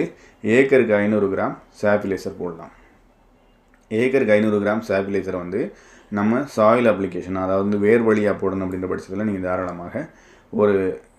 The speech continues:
இருபது கிலோ யூரியாவை எடுத்து அந்த யூரியா கூட இந்த சாஃபிலைசரை கொட்டி கலந்து மிக்ஸ் பண்ணி, அது வந்து எப்படின்னா, இந்த இதை கொட்டி கலக்கும் போது என்ன ஆகுன்னு கேட்டிங்கன்னா, அந்த யூரியா வந்து ப்ளூ கலரா மாறிடும்.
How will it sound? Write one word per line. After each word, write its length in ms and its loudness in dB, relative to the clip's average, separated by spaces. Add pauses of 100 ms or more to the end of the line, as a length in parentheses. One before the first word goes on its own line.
(160)
இருபது 300 4
கிலோ 200 4
யூரியாவை 460 2
எடுத்து 220 -4
அந்த 140 0
யூரியா 420 0
கூட 140 -2 (360)
இந்த 140 -8
சாஃபிலைசரை 600 0
கொட்டி 300 -4
கலந்து 440 -4 (500)
மிக்ஸ் 240 -6
பண்ணி, 280 -4
அது 140 0
வந்து 180 4
எப்படின்னா, 320 2
இந்த 160 2 (800)
இதை 200 -2
கொட்டி 260 0
கலக்கும் 320 4
போது 140 4
என்ன 120 2
ஆகுன்னு 180 -2
கேட்டிங்கன்னா, 360 -6 (420)
அந்த 260 4
யூரியா 400 6
வந்து 200 4
ப்ளூ 220 4
கலரா 280 0
மாறிடும். 400 -10